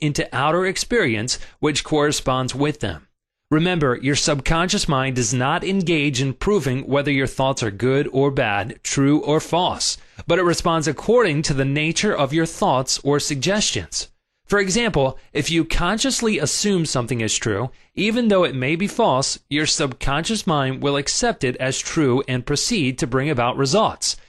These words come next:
which must necessarily follow, because you consciously assumed it to be true.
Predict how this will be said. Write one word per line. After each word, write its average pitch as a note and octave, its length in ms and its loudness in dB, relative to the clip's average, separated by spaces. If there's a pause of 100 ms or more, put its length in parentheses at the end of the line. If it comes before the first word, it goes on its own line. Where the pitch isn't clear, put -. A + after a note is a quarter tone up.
(140)
which D3 240 0
must D3+ 300 0
necessarily D3 880 0
follow, G3+ 640 -2 (180)
because D#3+ 340 0
you D3 140 2
consciously G3+ 800 0
assumed C#3 720 0
it C#3+ 160 0
to C3+ 80 -4
be D3+ 140 -2
true. E3 400 -2